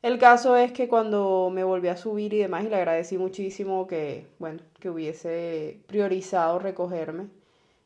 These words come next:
eh, me dijo, "Sí, yo no te iba a dejar acá, no sé qué, yo sé que es complicado que regreses".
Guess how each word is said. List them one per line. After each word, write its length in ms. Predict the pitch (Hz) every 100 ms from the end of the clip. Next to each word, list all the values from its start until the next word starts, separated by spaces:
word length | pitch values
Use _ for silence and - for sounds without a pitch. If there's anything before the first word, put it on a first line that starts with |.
| -
eh, 520 | 202 190 180 170 165
me 140 | 170 170
dijo, 180 | 180 175
"Sí, 320 | 208 214 208
yo 100 | 170
no 140 | 160
te 80 | 165
iba 100 | 165
a 40 |
dejar 220 | 170 170 165
acá, 360 | 160 208 214
no 100 | 190
sé 160 | 180 175
qué, 320 | 202 202 185 165
yo 80 |
sé 120 | 165 180
que 100 | 175
es 60 |
complicado 600 | 175 175 170 165 160 165
que 100 | 175 170
regreses". 880 | 165 170 185 214 208 202 202 -